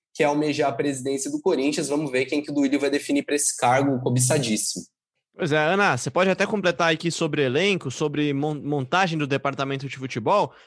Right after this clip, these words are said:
Speaker 2: mas queria trazer pra você um desafio também do Corinthians e especialmente do presidente eleito Duílio Monteiro Alves,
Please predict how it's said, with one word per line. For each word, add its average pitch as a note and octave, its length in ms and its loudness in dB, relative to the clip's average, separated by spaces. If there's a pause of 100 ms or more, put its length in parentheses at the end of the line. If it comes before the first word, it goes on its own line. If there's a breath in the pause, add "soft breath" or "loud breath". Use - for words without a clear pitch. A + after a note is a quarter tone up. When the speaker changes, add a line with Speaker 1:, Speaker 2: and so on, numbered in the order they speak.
(100)
Speaker 2:
mas D3+ 160 -2
queria F#3+ 180 2
trazer F3+ 220 0
pra F3 100 0
você E3+ 320 0
um F#3+ 120 2
desafio F3+ 500 2
também E3 340 0
do D3 160 -6
Corinthians F3+ 640 -2
e D3 260 0
especialmente C#3 520 -4
do C#3 80 -6
presidente B2+ 440 -2
eleito B2+ 300 0
Duílio B2 220 -4
Monteiro A#2+ 280 -2
Alves, D3+ 380 0